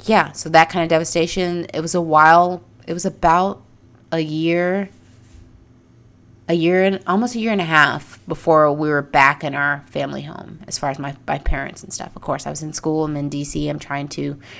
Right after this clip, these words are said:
process all this and be away from my core family, right? College is stressful for anybody who's been to college or lived away in any way.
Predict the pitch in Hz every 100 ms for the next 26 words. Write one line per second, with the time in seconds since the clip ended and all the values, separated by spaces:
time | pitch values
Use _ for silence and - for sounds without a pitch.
0 | - - 185 190 208 180 147 147 143 143
1 | 151 143 139 135 143 143 139 139 - -
2 | _ _ - 143 139 139 139 - _ _
3 | _ _ - 160 147 143 - 147 - 156
4 | 190 147 147 147 151 - - - - -
5 | 180 196 196 185 160 - 151 147 - 143
6 | 139 147 143 151 160 147 147 147 143 -
7 | 175 165 165 - 151 147 147 147 151 -
8 | 165 180 165 160 139 143 143 143 143 143
9 | 139 139